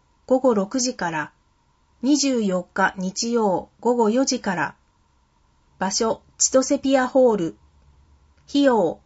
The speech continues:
未就学児無料。小学生から高校生五百円。一般千五百円。当日券千八百円。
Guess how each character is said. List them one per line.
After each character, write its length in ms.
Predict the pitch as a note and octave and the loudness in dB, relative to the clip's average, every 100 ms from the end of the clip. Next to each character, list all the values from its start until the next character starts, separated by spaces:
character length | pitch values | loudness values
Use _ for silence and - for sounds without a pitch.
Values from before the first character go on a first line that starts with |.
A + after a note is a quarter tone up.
| _ _ - | _ _ -8
未 260 | G3 - | -4 0
就 100 | C#4 | 0
学 300 | C#4 C4+ C#4 | 0 0 -2
児 260 | A3 F3+ - | -4 -4 -6
無 140 | F#3 F3+ | -8 -2
料。 440 | F#3+ F#3+ F3 F3 _ _ _ _ _ _ _ | 2 2 2 -4 _ _ _ _ _ _ _
小 260 | - B3+ C4+ | 2 4 4
学 220 | C#4+ C#4+ | 2 0
生 260 | - A3 G#3 | -2 -2 -2
か 140 | F3+ | -6
ら 120 | E3+ | -6
高 280 | - A3 A#3+ | 0 2 2
校 240 | B3 A#3+ | 2 0
生 420 | A#3 F#3+ E3 D3+ - _ | 0 -4 -4 -6 -10 _
五 100 | F3+ | -6
百 300 | A#3+ B3 G#3 | -4 -2 -2
円。 280 | E3 C3+ - _ _ _ _ _ _ _ | -2 -6 -10 _ _ _ _ _ _ _
一 200 | - F#3+ _ | -8 -8 _
般 300 | A#3 A#3 G#3+ - | 2 2 0 -6
千 340 | - D4 C4+ | 4 4 4
五 100 | G3+ | 0
百 300 | G#3+ A#3 - | -2 -2 -2
円。 300 | F3+ D3 D#3+ _ _ _ _ _ _ _ _ | -2 -4 -8 _ _ _ _ _ _ _ _
当 220 | B3 C4 | 2 4
日 280 | C#4 C#4 - | 4 -2 -4
券 300 | - F#3+ E3 | -2 -2 -2
千 280 | - C4 A#3+ | -6 -4 -2
八 240 | G#3 F3 - | -2 -4 -4
百 260 | A3+ G#3+ G#3+ | -6 -2 -2
円。 280 | D#3+ D3+ | -2 -8